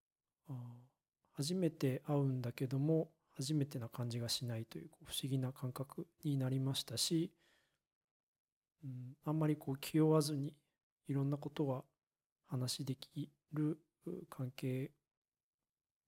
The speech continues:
性が、あの、できたっていうこと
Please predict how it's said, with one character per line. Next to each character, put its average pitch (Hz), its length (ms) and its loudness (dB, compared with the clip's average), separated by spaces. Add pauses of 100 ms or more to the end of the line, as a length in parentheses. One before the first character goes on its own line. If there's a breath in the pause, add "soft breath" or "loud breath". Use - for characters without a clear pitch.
(880)
性 135 320 2
が、 147 340 2
あ 170 60 -8
の、 127 260 -8 (720)
で 135 80 0
き 139 80 -14
た 135 120 -8
っ 285 80 -12 (160)
て 147 80 -2
い 131 160 0
う 135 180 -4
こ - 100 -20 (100)
と 143 200 -6